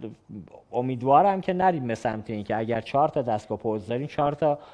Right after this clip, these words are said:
بارکد خوان هم کنار اینا بذاریم. به یه مدلی شرکت‌های پی اس پی های خلیلی به نظرم برسید.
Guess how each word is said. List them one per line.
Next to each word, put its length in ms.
بارکد 380
خوان 160
هم 80
کنار 300
اینا 220
بذاریم. 420
به 100
یه 120
مدلی 420
شرکت‌های 480
پی 180
اس 120
پی 80
های 140
خلیلی 360
به 100
نظرم 400
برسید. 680